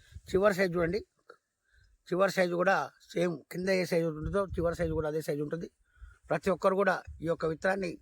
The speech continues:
రైతు శుభం ఛానల్ ద్వారా వీక్షించి దాన్ని లైక్ చేసి ఈ విత్తనాన్ని పది మందికి ఒక మంచి విత్తనాన్ని అందివ్వాలని మేము కోరుతున్నాం.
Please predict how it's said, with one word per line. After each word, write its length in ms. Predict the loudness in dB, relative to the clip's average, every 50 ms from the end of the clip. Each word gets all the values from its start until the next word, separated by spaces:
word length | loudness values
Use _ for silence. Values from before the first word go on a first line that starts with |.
| _ _ _ _ -4
రైతు 200 | -4 -4 -4 -6 -6
శుభం 200 | -4 -2 -2 -2 -2 -2
ఛానల్ 240 | -2 -2 -2 -2 0
ద్వారా 160 | 0 0 -2 -4 -6 -10
వీక్షించి 420 | -10 -10 -8 -6 -6 -4 -4 -6 -6 -8 _ _ _ _ _ -20 -20 -20 -20 -14 _ -2
దాన్ని 180 | -2 -2 0 0 0
లైక్ 140 | 0 0 -2 -4
చేసి 260 | -4 -6 -4 -4 -4 -4 -4 -8 _ _ _ _ -20 -20 _ -20 _ _ -20 -18 -10 -8
ఈ 40 | -8 -8
విత్తనాన్ని 380 | -4 0 0 0 2 0 -4 -8 -10 _ _ _ _ _ -6
పది 140 | -4 -2 -2 -2
మందికి 220 | -2 -4 -4 -4 -4
ఒక 60 | -2 -2
మంచి 140 | -4 -2 -4 -6
విత్తనాన్ని 320 | -2 0 2 2 2 2 0
అందివ్వాలని 440 | -2 0 0 0 0 0 -2 -6 -8 -10 -14 _ -20 _ _
మేము 140 | -12 -12 -6 -4
కోరుతున్నాం. 380 | -6 -6 -4 -6 -8 -8 -8